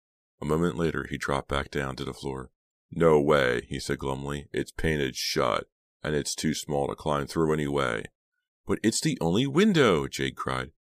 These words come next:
her face pale in the flashlight's glow. "That means we're trapped down here," Dina said. All at once she felt hopeless.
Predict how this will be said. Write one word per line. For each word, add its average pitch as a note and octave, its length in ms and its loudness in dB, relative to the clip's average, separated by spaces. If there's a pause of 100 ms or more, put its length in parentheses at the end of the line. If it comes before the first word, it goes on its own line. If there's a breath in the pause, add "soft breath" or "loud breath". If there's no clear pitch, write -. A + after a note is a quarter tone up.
(120)
her C2+ 120 -10
face D2 320 -2
pale C#2+ 380 -2
in C#2 80 -10
the C2 80 -10
flashlight's C2 480 -6
glow. C2+ 400 -6 (640)
"That F2+ 140 0
means G2 220 -2
we're D2 80 -4
trapped F#2+ 360 0
down C2 240 0
here," B1 280 -10
Dina B1 260 -10
said. B1 340 -10 (500)
All F2+ 180 4
at - 80 -2
once D#2 240 0
she C#2+ 140 -4
felt - 220 -4
hopeless. C2+ 520 -6